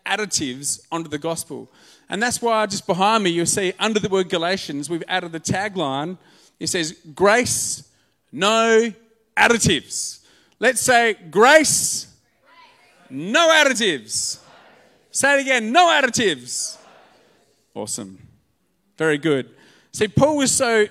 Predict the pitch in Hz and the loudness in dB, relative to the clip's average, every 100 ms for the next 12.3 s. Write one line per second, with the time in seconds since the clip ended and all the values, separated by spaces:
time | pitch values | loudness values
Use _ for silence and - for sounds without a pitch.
0 | - 170 175 208 240 190 156 - 170 160 | -4 -12 -6 -4 0 -2 -4 -6 -6 -4
1 | 160 175 165 165 143 123 135 165 139 165 | -2 -2 -4 -6 -10 -12 -10 -10 -12 -10
2 | 156 156 143 202 196 - 185 170 160 147 | -8 -8 -8 -8 -8 -10 -8 -6 -8 -10
3 | - 180 170 175 208 202 180 147 - 180 | -12 -12 -10 -12 -12 -14 -14 -14 -14 -14
4 | 190 170 170 143 156 139 147 156 - 131 | -12 -12 -12 -12 -14 -10 -8 -8 -10 -14
5 | 120 _ _ _ _ _ _ _ _ - | -14 _ _ _ _ _ _ _ _ -8
6 | 170 175 _ _ - 185 - - 220 208 | -6 -6 _ _ 0 0 0 -4 -2 0
7 | 240 214 185 175 151 - 143 127 123 127 | -2 -2 -4 -4 -8 -8 -10 -8 -10 -14
8 | _ _ _ _ 160 196 233 202 151 147 | _ _ _ _ -12 -12 -8 -8 -6 -4
9 | 208 - 117 131 170 196 170 165 - _ | -6 -6 -12 -10 -4 -2 -2 -4 -16 _
10 | _ _ _ - 202 196 214 226 240 208 | _ _ _ -8 -6 -4 -6 -4 -4 -2
11 | - 214 165 175 - 202 - 190 170 160 | -2 -2 -4 -4 -6 -8 -4 0 0 -2
12 | - - | -12 -8